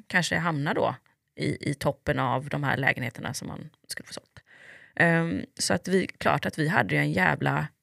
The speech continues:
eh, medvind också. Och samtidigt ska jag säga att det var, eh, dalar, eh, i den här högkonjunkturen som vi ändå fick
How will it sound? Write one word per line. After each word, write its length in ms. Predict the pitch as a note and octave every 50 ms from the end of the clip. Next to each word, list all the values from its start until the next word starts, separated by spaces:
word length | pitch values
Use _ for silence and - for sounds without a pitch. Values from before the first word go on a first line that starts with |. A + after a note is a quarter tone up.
| _ _ _ _
eh, 400 | - - - C#3+ D3 D3+ - D3
medvind 680 | D#3 F3+ A#3+ A#3 - - - C#3+ G#3+ C#4 C#4 F3+ B2+ - - - _ _
också. 340 | E3+ - - - - - - - _ _ _ _ _ _ _ _ _ -
Och 80 | G3+
samtidigt 460 | - - C4 A3+ F3+ - - D3+ D#3
ska 80 | - -
jag 80 | - -
säga 300 | - - G#3 E3 D3 -
att 320 | D#3+ - _ _ - - - - - _ _ _ _ _ _ _ _ -
det 120 | F3 E3
var, 540 | D#3 D#3 E3+ D#3+ D3+ C#3+ C#3+ D3 C#3+ D3 C#3+ - _ _ _ _
eh, 400 | - - D#3+ D3 C#3+ C#3+ D3 D3 - -
dalar, 760 | C#3 C3+ A3 A#3 F#3+ E3+ - - D3+ F#3 B3 C4 B3+ - - _ _ _ _ _
eh, 240 | - F#2 D#2 D2+ - - _ _
i 460 | - F3 - G#2 G#2 - D4+ D4 C#4+ D4+ -
den 140 | - C4 B3
här 320 | G#3+ - - - C#3+ - - _
högkonjunkturen 1400 | - G#3+ - - - C#3+ - - _ - - - - C3+ C#3 - - - D#3 D3 C#3+ D3+ D#3 F3 B3 C4+ C4+ - - - - - -
som 200 | - - E3+ D#3+
vi 60 | D#3+
ändå 340 | - - F#3+ E3 D3+ C3+ D3
fick 600 | - - - D#3+ D3 - - _ _ - - -